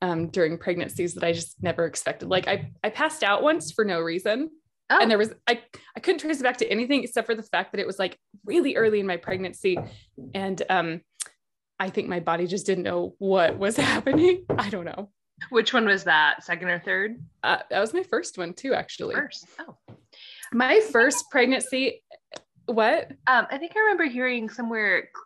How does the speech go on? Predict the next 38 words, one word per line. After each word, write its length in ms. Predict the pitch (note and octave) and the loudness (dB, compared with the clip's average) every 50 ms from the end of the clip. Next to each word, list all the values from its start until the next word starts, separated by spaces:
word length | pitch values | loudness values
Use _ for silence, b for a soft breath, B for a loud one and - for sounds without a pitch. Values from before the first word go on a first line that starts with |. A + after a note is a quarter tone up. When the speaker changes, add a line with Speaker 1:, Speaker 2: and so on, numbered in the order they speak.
| _ _ _ - | _ _ _ -16
Speaker 2:
Kate 260 | - - B3 B3 - | -10 -10 -10 -10 -8
Blanchett, 580 | - B3 B3+ A#3+ A3 G3+ - - D3+ D#3+ F3 - - | -10 -8 -6 -6 -6 -6 -6 -2 -2 -2 -2 -2 -6
I 100 | G#3+ A3+ | -8 -8
think 200 | G#3+ C4 B3+ A#3 | -8 -10 -8 -8
it 140 | C4+ - - | -8 -6 -4
was, 420 | A#3+ B3 B3 B3 C4 B3 - - B B B B B B B B | -4 -4 -2 -4 -4 -6 -10 -18 B B B B B B B B
said 240 | B - C4 A3+ - | B -4 -4 -2 -2
she's 240 | - - B3 A#3 - | -2 -6 -6 -8 -8
passed 420 | - - A#3 A3+ G#3+ - - - | -6 -2 -2 -2 -2 -2 -2 2
out 200 | G#3+ F#3+ F#3 - - | 2 4 2 2 2
every 280 | - F#3 E3 F#3+ G3 | 0 0 0 -2 -4
single 280 | G3 - G3 F#3 F3 F3 | -4 -6 -10 -6 -6 -6
time 220 | E3+ - F3 D#3 E3+ | -6 -6 -8 -8 -6
she's 200 | D#3 - E3+ C#3+ | -8 -12 -12 -10
gotten 260 | - E3+ - - D#3 | -8 -8 -8 -8 -10
pregnant. 400 | C#3+ - D#3+ C#3+ C#3+ C#3 C#3+ - - | -16 -12 -12 -12 -12 -10 -12 -12 -12
And 120 | D3 D#3+ E3 | -8 -4 0
that's 360 | D3+ D3+ - - - - _ _ - | 0 0 0 -2 -8 -20 _ _ -4
always 340 | E3+ E3+ E3 D#3+ E3 E3 D#3+ | -4 -2 -2 -4 -6 -8 -6
been 180 | - D#3+ D3+ | -8 -8 -8
her 140 | C#3+ D#3 D3 | -6 -8 -8
first 340 | C#3+ - - C#3+ C#3 - - | -8 -6 -6 -6 -6 -6 -8
notification 720 | D3+ C3+ C3 B2 A#2+ C3+ C3 - - A#2 B2 - - C#4 C4 | -10 -10 -10 -10 -12 -14 -14 -12 -12 -10 -10 -8 -6 -4 -4
that 60 | B3 | -2
she 60 | B3 A#3+ | -2 -2
Speaker 1:
So 140 | A#3 B3 B3 | 0 0 -2
Speaker 2:
was 240 | B3 C4+ C#4 C#4 | -2 -4 -8 -12
pregnant. 240 | _ - G#3 G3+ G3 A3 | _ -12 -12 -8 -2 0
Speaker 1:
weird. 380 | B3+ C#4 D4+ D#4 C4 G#3 - - | 0 2 2 2 2 2 0 0
Yeah. 480 | - B3+ D4+ F4+ G#4 F#4+ D4+ G#3 - - - _ _ - | 0 2 2 4 4 2 2 0 -2 -6 -12 _ _ -4
Yeah. 240 | G3+ C4 D#4+ D4 - - | 0 0 0 0 2 2
I 100 | G#3+ B3+ | 2 2
was, 220 | C#4 D4+ C4 A#3 - | 2 0 -2 -2 -2
I 80 | A3 A#3+ | 0 0
was 160 | C4+ D4+ C4+ | 0 0 -2
in 120 | C#4 A#3+ | -2 -4
college, 580 | A3+ - A3+ A#3+ C4+ C#4+ A#3+ G3 F#3 F3+ F3 G3+ - - | -4 -2 -2 0 0 0 0 -2 -4 -6 -10 -14 -10 -8
um, 400 | G3 G3 F#3+ F#3 F3+ F3 F3 - | -6 -4 -4 -4 -6 -8 -10 -12